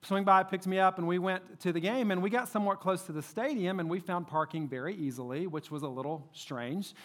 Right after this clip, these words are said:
on that particular day. And then we parked the car, we walk around, uh, the corner, and I'd been there several times, and so we round the corner to where the stadium is, and y'all, there is not a car anywhere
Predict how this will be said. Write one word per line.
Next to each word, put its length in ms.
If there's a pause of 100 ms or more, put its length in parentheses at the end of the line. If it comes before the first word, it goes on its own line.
(180)
on 200
that 200
particular 640
day. 540
And 280
then 440
we 180
parked 300
the 80
car, 240
we 100
walk 260
around, 360 (320)
uh, 200
the 120
corner, 260
and 80
I'd 140
been 160
there 160
several 340
times, 540
and 160
so 180
we 240
round 400
the 60
corner 340
to 100
where 120
the 80
stadium 520
is, 300
and 420
y'all, 220
there 240
is 100
not 200
a 80
car 360
anywhere 440